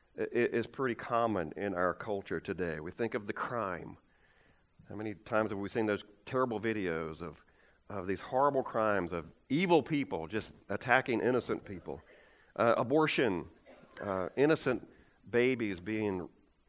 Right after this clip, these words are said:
ripped from their mother's wombs and killed. The riots of ungodly people destroying property. Uh, homelessness, people that are just living in tents on the streets.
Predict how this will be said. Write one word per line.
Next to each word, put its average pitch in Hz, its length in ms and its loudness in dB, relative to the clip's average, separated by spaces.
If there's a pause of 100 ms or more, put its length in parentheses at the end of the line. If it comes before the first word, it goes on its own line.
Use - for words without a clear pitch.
ripped 127 380 -2
from 107 320 -2
their 98 100 0
mother's 98 340 -2
wombs 92 500 -8 (380)
and 92 160 -6
killed. 95 500 -4
The 107 100 -2
riots 123 800 4
of 90 200 -6 (500)
ungodly 117 560 4
people 104 520 -6
destroying 101 640 -2
property. 85 600 -2 (480)
Uh, - 100 -6
homelessness, 143 840 4 (120)
people 131 460 -2
that 113 160 0 (480)
are 117 180 -6
just 117 300 -4 (1000)
living 165 360 6
in 139 120 8
tents 165 400 2
on 110 100 0
the 98 80 -4
streets. - 600 -2